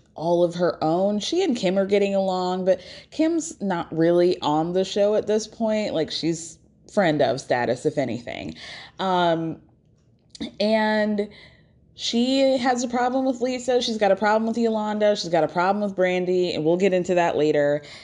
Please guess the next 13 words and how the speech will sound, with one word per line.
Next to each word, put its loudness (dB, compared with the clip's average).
Um, 2
and 0
so 2
a -6
lot -2
of -6
things -2
have -2
to -2
happen -2
because -2
of -4
that. -6